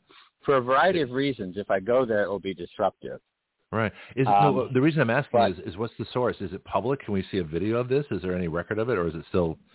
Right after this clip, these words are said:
Speaker 2: confidential
Speaker 1: There's no
Speaker 2: court stuff?
Speaker 1: video. I mean, there will be a transcript at some point, but
Speaker 2: Okay.
Speaker 1: but, um, the, the, the, the court has said they don't want other witnesses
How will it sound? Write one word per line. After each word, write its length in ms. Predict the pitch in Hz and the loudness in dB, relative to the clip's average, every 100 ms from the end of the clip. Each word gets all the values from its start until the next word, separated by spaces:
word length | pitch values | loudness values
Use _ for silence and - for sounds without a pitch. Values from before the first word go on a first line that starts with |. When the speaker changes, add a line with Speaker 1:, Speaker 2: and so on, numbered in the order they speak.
| _ - | _ -2
Speaker 2:
confidential 400 | 87 85 82 - | 0 2 0 2
Speaker 1:
There's 80 | 160 | 2
no 40 | |
Speaker 2:
court 100 | 185 | 2
stuff? 160 | 165 165 | 2 0
Speaker 1:
video. 320 | 131 101 92 | 2 0 0
I 100 | 107 | -2
mean, 140 | 113 | -4
there 120 | 107 110 | -2 0
will 200 | 131 156 | 2 2
be 160 | 135 | 0
a 80 | 110 | -2
transcript 640 | - 120 117 - 85 - | -4 -6 -6 -8 -12 -10
at 60 | 78 - | -14 -10
some 180 | 78 | -10
point, 300 | - 76 71 - | -8 -10 -10 -6
but 140 | 85 - _ _ - | -6 -6 _ _ -6
Speaker 2:
Okay. 180 | 101 80 98 | -2 -2 2
Speaker 1:
but, 240 | 104 101 - - _ - | 2 2 0 -20 _ -6
um, 360 | 104 98 98 101 _ _ _ _ _ _ - | 0 2 0 -6 _ _ _ _ _ _ -2
the, 120 | 104 110 | -2 0
the, 120 | 104 - | -4 -2
the, 200 | 101 104 95 _ | 0 0 0 _
the 80 | 101 | -10
court 340 | - - 160 147 | -4 2 2 2
has 120 | 127 - | -4 -2
said 240 | 113 104 92 _ _ _ _ _ _ 104 | 0 0 -4 _ _ _ _ _ _ -6
they 80 | |
don't 300 | 101 127 131 120 | 0 0 2 0
want 260 | 110 104 - | 0 -2 -2
other 260 | 113 113 110 | 0 2 2
witnesses 480 | 101 110 107 - 95 | 0 -2 -6 -12 -14